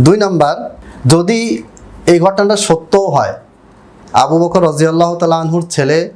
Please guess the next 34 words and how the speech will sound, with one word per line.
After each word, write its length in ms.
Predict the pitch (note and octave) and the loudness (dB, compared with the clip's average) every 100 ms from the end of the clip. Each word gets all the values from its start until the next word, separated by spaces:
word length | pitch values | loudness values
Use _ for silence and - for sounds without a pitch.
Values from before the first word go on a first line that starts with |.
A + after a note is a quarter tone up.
| - | -6
মুহাম্মদ 440 | A#2 C#3 C#3 D3 D#3 - | -4 -2 -2 -2 -2 -2
তিনি 160 | C#3 | -2
যদি 340 | C#3+ D3+ E3 E3 - - _ - | -2 0 0 -2 -8 -20 _ -4
প্রকৃত 360 | F#3 G3 A3 A3 | -2 0 0 2
অর্থেই 640 | F#3 D#3+ - F3 D#3+ G2+ - _ _ _ | 2 0 0 0 0 -2 -8 _ _ _
আবু 300 | - C3 C#3 | -4 -2 0
বকরকে 500 | C3+ - D#3 D3+ E3+ | -2 0 -2 -2 0
অথবা 300 | C#3 B2 B2+ | 0 0 -2
তার 180 | B2 A#2+ | -2 -4
পিতাকে 480 | - B2+ E3 E3 E3+ | -4 -2 -2 -2 -2
যদি 120 | D#3 | 0
জাহান্নামী 400 | C3+ B2+ C3+ C3+ | -2 -2 -2 -2
বলেই 260 | A#2+ C#3 E3+ | 0 0 0
থাকেন, 400 | F3 F#3+ F#3+ G3+ - - - | -2 -4 -6 -8 -16 -20 -6
তাহলে 340 | C3+ C#3 D3 C3 | -2 0 -2 -2
এটা 180 | B2+ C#3 | -2 0
মুহাম্মদেরই 720 | A#2+ B2+ B2 C3 C#3+ E3+ F3 | 0 -2 -2 0 0 -2 -4
কুফরি 360 | C#3 C3+ C#3+ | -4 -2 -2
আকীদা 300 | C3+ C#3 B2+ | -2 0 -2
হবে। 320 | B2+ D3 F#3+ - - - | -2 -2 -6 -8 -20 -6
এতে 260 | C3 C3 D3 | -2 0 0
আবু 320 | - C3 D3+ | 0 -2 -2
বকর 260 | D3+ E3 | -4 -2
রাদিয়াল্লাহু 460 | D3 B2+ C3+ C3+ C#3 | -4 -2 -2 -2 -2
তাআলা 200 | C#3+ C#3 | -2 -2
আনহুর 240 | C3+ C3+ | -2 -2
উপরে 280 | C3+ D3 E3 | -4 -2 -4
সামান্যতম 880 | E3 D#3 E3+ F#3+ F#3 E3+ D3+ D3 A2+ - - - | -4 -4 -2 -2 -2 0 0 0 -2 -8 -20 -4
তার 120 | C3 B2 - | -2 -2 -2
ফজিলতের 460 | D3+ E3 E3+ F3 | 0 2 2 0
কোনো 160 | F3 D#3 | 0 0
হেরফের 340 | B2 A#2 C3 | 0 0 -2
হবে 200 | A2+ G#2 | -2 -4
না। 200 | G2 E2+ | -6 -10